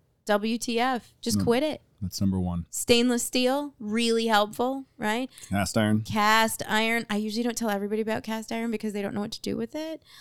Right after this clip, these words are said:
Speaker 1: Um,
Speaker 2: Hard
Speaker 1: but
Speaker 2: to
Speaker 1: if you're,
Speaker 2: clean.
Speaker 1: but if you're advanced or if you <laughs> need an advanced class, we'll do a separate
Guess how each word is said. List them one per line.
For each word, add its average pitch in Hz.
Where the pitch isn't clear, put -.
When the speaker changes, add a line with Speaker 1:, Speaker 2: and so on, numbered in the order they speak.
Speaker 1:
Um, 214
Speaker 2:
Hard 220
Speaker 1:
but 202
Speaker 2:
to -
Speaker 1:
if -
you're, -
Speaker 2:
clean. 95
Speaker 1:
but 80
if -
you're 214
advanced 185
or 208
if 214
you 196
<laughs> 196
need 240
an 240
advanced 208
class, 240
we'll 196
do 202
a 214
separate -